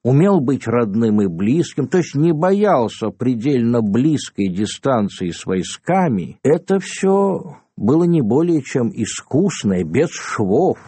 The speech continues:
но искусная манипуляция массовым сознанием. Подлинной сердечности Кутузов, как, впрочем, и иные высокие военачальники, как Барклай или Багратион, как Веллингтон или Блюхер,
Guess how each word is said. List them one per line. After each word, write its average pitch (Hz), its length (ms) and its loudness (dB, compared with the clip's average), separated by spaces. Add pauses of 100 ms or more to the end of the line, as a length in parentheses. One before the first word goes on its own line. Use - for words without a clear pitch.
но 107 100 2
искусная 170 840 0
манипуляция 131 960 0
массовым 104 640 0
сознанием. 92 760 -6
Подлинной 202 640 2
сердечности 151 1080 -2
Кутузов, 175 680 0
как, 98 220 -4
впрочем, 101 420 -2
и 104 260 0
иные 160 420 2
высокие 101 560 -2
военачальники, 90 1000 -2
как 170 240 -2
Барклай 98 580 -2
или 98 100 -2
Багратион, 87 760 -4
как - 220 -8
Веллингтон 123 600 0
или 92 160 -2
Блюхер, 98 680 -4